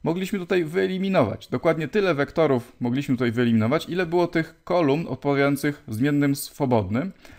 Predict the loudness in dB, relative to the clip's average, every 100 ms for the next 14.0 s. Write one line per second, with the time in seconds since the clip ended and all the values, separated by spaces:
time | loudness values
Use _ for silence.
0 | -20 -4 2 2 2 -4 -2 2 4 4
1 | 0 0 -2 0 2 4 2 -2 _ _
2 | _ _ -4 -2 0 -2 -6 -10 -20 -20
3 | _ -2 0 2 2 4 0 -2 -4 -4
4 | -6 _ _ _ _ _ _ _ _ _
5 | _ _ _ _ 0 2 2 -2 -8 -4
6 | 2 4 4 2 -4 -14 -12 -6 -6 -6
7 | -12 _ -6 0 2 2 -2 -10 -12 -14
8 | -18 _ _ _ _ -6 0 0 0 -2
9 | -12 -8 -2 0 2 2 2 2 2 0
10 | -2 -2 0 -2 -2 -6 -12 -18 _ _
11 | _ _ -20 -20 -20 _ -20 -20 _ _
12 | _ _ _ -20 -20 _ -4 0 2 2
13 | 2 2 2 2 0 0 -4 -2 -2 -4